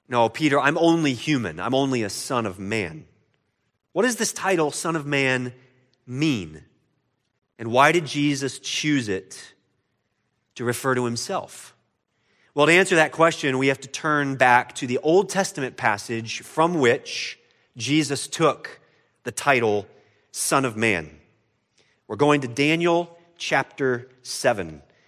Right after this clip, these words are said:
and you can turn there. We'll read it here in just a moment. Daniel seven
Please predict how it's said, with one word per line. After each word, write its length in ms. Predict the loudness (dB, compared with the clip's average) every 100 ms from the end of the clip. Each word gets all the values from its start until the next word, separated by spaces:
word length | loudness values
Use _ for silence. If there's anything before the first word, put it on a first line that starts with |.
| _
and 260 | -6 -4 -2
you 120 | -4
can 160 | -6 -8
turn 300 | -2 -2 2
there. 260 | 2 2
We'll 160 | 0 -2
read 220 | -2 -4
it 80 | -4
here 260 | -2 0 0
in 100 | -4
just 220 | -8 -6
a 20 |
moment. 380 | -2 -2 -4 -8 _ _ _ _ _ _ -20 -20 0
Daniel 380 | 2 4 4 0
seven 560 | 2 2 4 0 -2